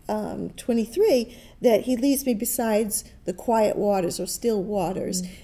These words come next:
Speaker 1: So here I am right by those waters. He stands up on a rock and he becomes this bright, brilliant white light. Yet I can see the outline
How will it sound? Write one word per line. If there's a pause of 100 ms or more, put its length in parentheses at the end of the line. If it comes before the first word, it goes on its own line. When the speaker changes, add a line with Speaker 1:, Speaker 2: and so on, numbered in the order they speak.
(340)
Speaker 1:
So
here
I
am
right
by
those
waters.
He
stands
up
on
a
rock (420)
and
he
becomes
this
bright,
brilliant
white
light. (320)
Yet
I
can
see
the
outline